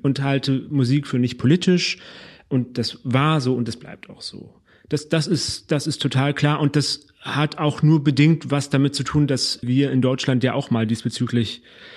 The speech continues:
sehr große Schwierigkeiten hatten mit Positionierungen und Abschwören von vergangenen Äußerungen und so weiter und, äh, Einstellungen,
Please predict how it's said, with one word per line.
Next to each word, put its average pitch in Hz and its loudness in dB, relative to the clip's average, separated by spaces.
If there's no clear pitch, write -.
sehr 131 4
große 120 0
Schwierigkeiten 120 2
hatten 117 2
mit 110 2
Positionierungen 120 4
und 120 2
Abschwören 120 2
von 117 2
vergangenen 120 4
Äußerungen 117 2
und 113 2
so 110 2
weiter 110 0
und, 117 0
äh, 117 0
Einstellungen, 117 0